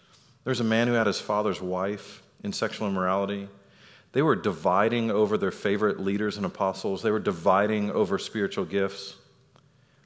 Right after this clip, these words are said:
They're dividing over just about anything you could get your hands on. So it's important here what Paul is saying, that you are now, you are a minister of reconciliation.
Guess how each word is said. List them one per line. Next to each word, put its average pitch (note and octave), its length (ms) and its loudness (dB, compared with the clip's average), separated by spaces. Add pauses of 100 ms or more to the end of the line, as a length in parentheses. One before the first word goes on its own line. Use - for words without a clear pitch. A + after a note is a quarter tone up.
(160)
They're F#3 100 0
dividing A#2+ 380 4
over G2 200 4
just A2 200 -8
about G#2+ 200 2
anything A2+ 320 0
you G2 120 -2
could G2 120 -8
get F#2 160 -6
your F2 80 -6
hands F2+ 240 -6
on. E2 280 -10 (1400)
So D3 120 2
it's C3+ 80 0
important F3 400 2
here B2 100 4
what A2+ 160 6
Paul A#2 220 6
is G2+ 80 0
saying, C3 400 2
that G#2+ 280 6 (840)
you C3 160 0
are A2+ 100 6
now, B2+ 180 2
you C3 160 0
are B2+ 60 6
a G#2 60 4
minister A2+ 760 2
of F#2+ 200 -2
reconciliation. F#2 1000 -4